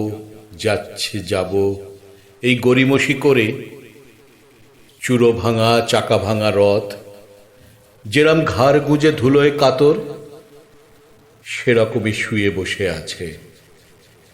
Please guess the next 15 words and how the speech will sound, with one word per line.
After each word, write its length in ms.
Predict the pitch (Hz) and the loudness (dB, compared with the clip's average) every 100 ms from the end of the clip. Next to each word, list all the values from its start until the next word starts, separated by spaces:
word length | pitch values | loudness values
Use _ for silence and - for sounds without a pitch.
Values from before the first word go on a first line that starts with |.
| _ _ _ _ _ - | _ _ _ _ _ -12
খেয়াঘাটে 720 | - 151 170 147 160 180 175 175 | 0 2 4 2 2 4 4 4
পারাপার 480 | 160 160 165 160 160 | 4 4 4 4 2
ভুলে 340 | - 147 160 | 0 0 2
যাওয়া 280 | 151 147 151 | 4 4 4
নৌকোর 540 | 139 135 127 151 143 | 4 2 2 0 0
মতন 420 | 110 98 95 87 87 - - - _ _ _ _ | -2 -4 -6 -8 -8 -14 -20 -20 _ _ _ _
সময় 520 | - - 101 95 98 | -16 -8 -6 -4 -4
এখন। 720 | 90 80 - 95 82 80 80 - _ _ _ _ _ _ _ _ _ _ _ _ _ - | -6 -8 -12 -12 -12 -14 -18 -20 _ _ _ _ _ _ _ _ _ _ _ _ _ -2
মনে 160 | 190 226 | 2 2
হয় 160 | 220 | 2
সময়ের 520 | 226 - 165 190 196 | 2 2 2 4 2
পায়ে 240 | 196 185 185 | 2 2 2
ফুটে 340 | 185 156 175 | 0 -2 -2
গেছে 300 | 160 165 170 | 0 0 0
দীর্ঘ 440 | 117 127 147 - | 0 -2 -2 -2